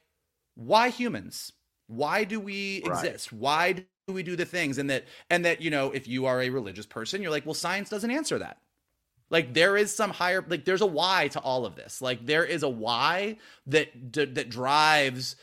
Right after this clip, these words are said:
Speaker 1: the science explains what happened and how we work. Like, we know, like, how our heart pumps and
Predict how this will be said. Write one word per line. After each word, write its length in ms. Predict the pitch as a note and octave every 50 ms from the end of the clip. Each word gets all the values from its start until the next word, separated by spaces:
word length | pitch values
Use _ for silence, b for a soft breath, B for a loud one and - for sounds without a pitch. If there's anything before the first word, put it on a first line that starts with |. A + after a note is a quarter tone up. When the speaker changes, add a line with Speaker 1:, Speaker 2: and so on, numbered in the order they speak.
| b b
Speaker 1:
the 80 | - -
science 400 | - - G3+ A3+ C4+ C4 - G#3+
explains 420 | - - - F3+ F3 D#3+ D3+ B2+
what 180 | A#2+ B2+ D3 -
happened 520 | - C3+ F3 - - A#2 A2+ B2+ D3 - _ _ _ _ _ -
and 160 | D3 C#3+ C3 A#2+
how 320 | - - C#3 C3+ C#3+ D3
we 320 | D3 C#3+ C#3+ C#3 C3+ C3+
work. 480 | B2 A2+ G#2 A2 C#3 F3 E3+ F3 - -
Like, 160 | C#3+ C3+ B2+
we 120 | B2+ C#3+ C3+
know, 180 | C#3 C3+ C#3+
like, 200 | C#3+ C3+ C3+ C3
how 200 | - C#3 C3 C3
our 120 | C3 C3 A#2+
heart 420 | - A#2+ A#2 B2+ - - A2+ -
pumps 420 | - - D3 C3 B2+ D3 - - -
and 280 | A#2 A2+ A2 A2+ A2